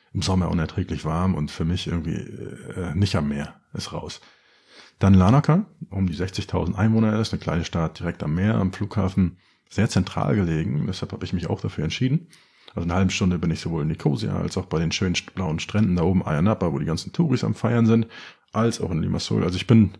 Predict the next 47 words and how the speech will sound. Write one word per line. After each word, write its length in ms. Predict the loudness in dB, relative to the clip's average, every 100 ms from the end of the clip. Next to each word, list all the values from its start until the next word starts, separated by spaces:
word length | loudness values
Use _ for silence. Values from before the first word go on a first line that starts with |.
| -16 -20 -14
so 60 | 0
ziemlich 260 | 6 6 8
in 60 |
der 60 | 8
Mitte 200 | 8 6
von 180 | 2 2
allem 220 | 2 2
und 60 |
hab 80 | 0
einen 60 | -2
Flughafen 480 | -2 0 2 2 2
vor 140 | 0
der 140 | 0
Tür. 240 | 2 2 2 -4 _ _ _ _ _ _ _ _ _ _ _ -20 -20 -12 2
Und 280 | 6 6
was 160 | 6 -2
auch 160 | -4 -2
wichtig 300 | -2 -2 -2
ist, 180 | -2
ist 160 | -4 -6
auch 220 | -8 -4
außerhalb 340 | -2 2 2 2
der 100 | -2
Saison, 300 | 0 -2 -2
hier 140 | -2
leben 180 | -2 0
halt 120 | -2
auch 100 | -2
Einheimische, 480 | 0 2 2 0 -4
das 160 | -4
heißt, 160 | -6 -4
hier 100 | -4
ist 160 | -6 -12 -20 -20 -4
auch 100 | 0
jetzt 160 | 2
im 140 | 2 4
Winter 240 | 4 2
oder 160 | -2 -4
so, 240 | -6 -6
äh, 260 | -8 -8 -12 _ _ _ _ _ _
noch 200 | -6 -4
an 120 | -6
Restaurants 560 | -4 -4 -4 0 0 0
und 100 | -4
so 100 | -8
alles 240 | -10 -10
offen. 280 | -12 -12